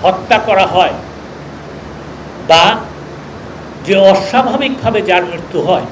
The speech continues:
it is imperative, the law says, যে তার একটা পোস্টমর্টেম হইতে হয়।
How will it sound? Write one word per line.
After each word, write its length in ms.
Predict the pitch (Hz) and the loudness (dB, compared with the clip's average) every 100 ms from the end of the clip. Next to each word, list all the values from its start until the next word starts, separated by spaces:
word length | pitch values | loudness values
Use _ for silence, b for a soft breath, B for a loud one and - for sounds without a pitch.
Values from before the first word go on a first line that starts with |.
| - - - - - - - - - - | -12 -14 -14 -14 -16 -16 -16 -16 -14 -6
it 100 | 190 | -2
is 160 | 214 165 | -2 0
imperative, 720 | 208 220 214 233 269 269 - - - - - - - | 0 0 4 4 4 2 -4 -6 -14 -16 -16 -16 0
the 80 | 180 | 2
law 260 | 170 180 196 - | 6 6 4 4
says, 180 | 190 185 - - - - - - - - - - - | 2 2 -4 -14 -16 -16 -16 -16 -16 -16 -16 -16 -8
যে 140 | - 175 | 0 0
তার 300 | - 151 226 - - - | 0 0 0 -2 -12 -12
একটা 200 | - 175 - | -8 -6 -2
পোস্টমর্টেম 540 | 185 - 175 170 160 | -2 -2 -6 -4 -6
হইতে 340 | 143 127 - | -6 -8 -8
হয়। 300 | 127 - - | -10 -10 -12